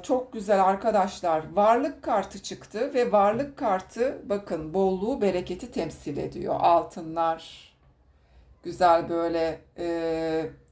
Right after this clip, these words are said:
paralar şurada. Evet, diyor ki yeni finansal fırsatlar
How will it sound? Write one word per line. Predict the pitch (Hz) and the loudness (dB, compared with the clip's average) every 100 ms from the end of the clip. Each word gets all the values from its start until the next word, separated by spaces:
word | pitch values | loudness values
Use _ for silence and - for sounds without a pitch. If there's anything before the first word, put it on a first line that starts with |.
| _ | _
paralar | - 202 180 170 156 156 - - _ _ _ _ _ _ _ _ | 0 4 6 6 4 2 -6 -18 _ _ _ _ _ _ _ _
şurada. | - 185 170 147 147 - - - _ _ _ _ _ _ _ - - - - | -14 -8 -4 0 2 0 -6 -20 _ _ _ _ _ _ _ -20 -20 -20 -10
Evet, | - 185 190 - - | -2 0 0 -4 -6
diyor | 254 359 | -2 -2
ki | - - - - - - _ 190 | -2 -6 -6 -8 -20 -20 _ -2
yeni | 233 302 440 | 0 0 -2
finansal | 349 285 277 294 - 302 | -2 0 0 -2 -2 -2
fırsatlar | 302 285 254 - 214 - 220 262 - | -4 -8 -6 -2 -2 0 -2 -2 -2